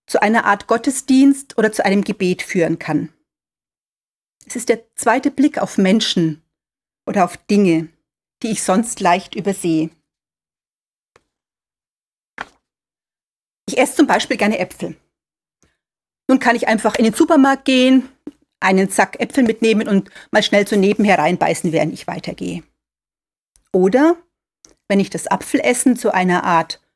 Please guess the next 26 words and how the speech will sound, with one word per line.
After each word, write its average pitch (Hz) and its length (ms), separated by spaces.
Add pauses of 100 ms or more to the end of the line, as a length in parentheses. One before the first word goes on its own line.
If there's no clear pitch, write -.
(140)
geistlichen 185 480
Übung 226 360
machen 262 520 (140)
möchte, 262 520 (640)
dann 269 140
nehme 277 200
ich - 80
diesen - 320
Apfel, 170 460 (720)
nehme 226 200
ein 240 80
bisschen 233 360
Zeit 220 540 (600)
und 208 120
schau 254 100
mal 262 140
genau 269 320
hin. 196 440 (1600)
Welche 196 240
Farben 190 800 (760)
hat 196 160
er 190 120
eigentlich? 170 720 (920)
Wie 214 100
riecht 285 480
er? 147 300